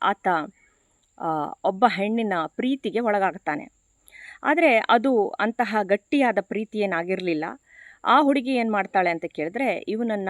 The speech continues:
ಪ್ರೀತಿಯ ಸೆಳೆತಕ್ಕೆ ಸಿಕ್ಸಿ, ಆ, ಆಮೇಲೆ ಬೇರೆಯವನನ್ನ ಮದ್ವೆ ಮಾಡ್ಕೊಂಡು ಹೊರಟು ಹೋಗ್ತಾಳೆ. ಈ ಘಟನೆ ಅವನ ಮೇಲೆ ಯಾವ ರೀತಿಯಾದಂತಹ ಪರಿಣಾಮ ಬೀರುತ್ತೆ ಅಂತಂದ್ರೆ, ಆ ಪ್ರೀತಿ ಅಂತ ಅನ್ನೋದೇ,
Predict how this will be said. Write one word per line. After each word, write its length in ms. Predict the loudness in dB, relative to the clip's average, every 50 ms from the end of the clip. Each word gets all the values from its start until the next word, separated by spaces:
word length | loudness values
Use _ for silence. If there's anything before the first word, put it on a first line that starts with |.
| -4 -4
ಪ್ರೀತಿಯ 540 | -4 _ -6 -4 -4 -4 -4 -4 -4 -4 -4
ಸೆಳೆತಕ್ಕೆ 540 | -2 -4 -2 -2 -2 -2 -4 -8 _ -8 -12
ಸಿಕ್ಸಿ, 560 | -10 -10 -14 -14 _ -12 -8 -8 -6 -8 -8 _ _ -20 -20 -20 -20 -20 -20 -20 _ -6
ಆ, 100 | -2 0 0 2 2 2 0 0 -2 -2 0
ಆಮೇಲೆ 400 | 2 4 4 4 4 4 2 2
ಬೇರೆಯವನನ್ನ 680 | 2 2 2 4 4 4 2 2 2 0 -2 -2 -2 -2 -2 -2 -4 -6 -12 -6
ಮದ್ವೆ 280 | -2 -2 -2 0 -2 -2
ಮಾಡ್ಕೊಂಡು 540 | -2 0 -2 -2 -4 -4 -8 -8 -6 -6 -10
ಹೊರಟು 320 | -8 -8 -10 -8 -6 -8
ಹೋಗ್ತಾಳೆ. 480 | -8 -8 _ -8 -6 -6 -6 -10 -16 _ _ _ _ _ _ _ _ _ _ _ _ _ -2
ಈ 180 | 0 0 0
ಘಟನೆ 540 | 0 0 -2 0 2 2 2 4 2 2 0
ಅವನ 340 | 0 -2 -2 -2 -2 0 0
ಮೇಲೆ 280 | -2 -2 -2 0 0 0
ಯಾವ 280 | 0 2 2 2 2
ರೀತಿಯಾದಂತಹ 800 | 0 -2 -2 -2 0 0 0 2 2 0 -2 -2 -4 -2 -2 -2
ಪರಿಣಾಮ 460 | -2 0 -2 -2 -2 -2 -2 -2 -4
ಬೀರುತ್ತೆ 400 | -2 -2 -2 -2 -2 -2 -2 -4
ಅಂತಂದ್ರೆ, 600 | -4 -4 -4 -4 -4 -4 -2 -2 -2 -2 -2 -4 -8 -12 _ _ _ _ _ _ _ _ _ _ _ -20 -20 -20 _ -2
ಆ 80 | -2 -2
ಪ್ರೀತಿ 500 | -2 0 -2 0 0 0 0 0 0 2
ಅಂತ 200 | 2 2 4 2
ಅನ್ನೋದೇ, 540 | 2 2 2 0 0 2 2 2 2 2 0